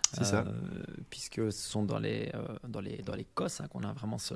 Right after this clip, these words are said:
Speaker 1: Mhm.
Speaker 2: tous ces facteurs antinutritionnels, et cetera.
Speaker 1: Mhm.
Speaker 2: Du coup, c'est quoi l-, l'alimentation naturelle de l'être humain avec le grand H, euh,
Speaker 1: Mhm.
Speaker 2: deux millions, euh, d'années en arrière ?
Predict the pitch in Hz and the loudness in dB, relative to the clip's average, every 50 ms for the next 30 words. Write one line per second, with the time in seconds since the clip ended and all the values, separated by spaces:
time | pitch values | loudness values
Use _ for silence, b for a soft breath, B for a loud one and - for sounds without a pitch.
0 | - - - - 147 131 147 170 - 123 113 - 117 110 107 - - 110 - - | -2 2 6 8 8 8 8 6 2 0 2 2 4 4 2 2 0 0 0 2
1 | - 113 113 110 - - 113 110 104 - - - - 113 117 113 110 107 - - | 2 2 2 2 4 4 4 4 4 2 0 2 4 4 6 6 4 4 2 -2
2 | 104 - 120 117 127 170 165 B B B B B B B B B B B B B | -2 0 2 2 2 2 0 B B B B B B B B B B B B B
3 | B B B B B B B - - - - - - - - - - - 143 123 | B B B B B B B -20 -20 -20 -20 -20 -20 -20 -20 -12 -4 -2 2 4
4 | 135 147 - - 202 254 285 294 - - - - - - - - - 151 - - | 4 4 6 8 8 8 8 6 4 0 -6 -6 0 2 4 6 8 6 6 6
5 | - 165 170 180 175 160 127 - - - - - - 123 131 131 131 135 135 143 | 4 6 6 8 8 6 6 4 0 -6 -14 -8 -4 0 2 4 4 4 2 0
6 | 143 147 175 160 165 147 135 147 151 156 151 151 151 151 147 - 143 135 - - | -4 -8 -8 -8 -2 6 10 10 12 12 12 12 12 10 8 8 6 6 6 6
7 | - 147 147 139 127 127 135 147 - - - 139 123 113 156 214 240 208 139 117 | 6 6 6 8 8 10 10 8 8 8 8 8 10 10 10 8 8 6 8 10
8 | 127 131 123 127 139 143 135 - - 143 131 135 151 175 190 196 208 - - - | 12 12 12 12 12 12 12 10 6 6 8 8 8 8 6 6 4 2 0 -6
9 | - - - - 123 123 139 135 - 131 139 131 123 120 113 131 123 127 147 185 | -12 -2 6 6 8 8 10 8 10 8 10 10 10 10 10 10 10 10 10 8
10 | 240 226 - - - - b b b b b b b - 123 123 123 123 120 120 | 8 6 6 4 4 2 b b b b b b b -4 0 2 6 6 6 6
11 | 120 120 120 120 123 123 120 123 117 160 175 170 160 156 143 139 139 160 170 185 | 6 6 6 6 6 6 4 12 12 12 12 12 12 12 10 10 10 10 10 10
12 | 180 156 139 131 123 120 117 117 117 117 117 127 127 139 156 147 131 120 113 107 | 10 8 8 10 10 10 10 10 8 12 12 12 12 12 12 10 8 8 6 6
13 | 110 104 104 110 110 - - | 4 2 2 0 -4 -6 -10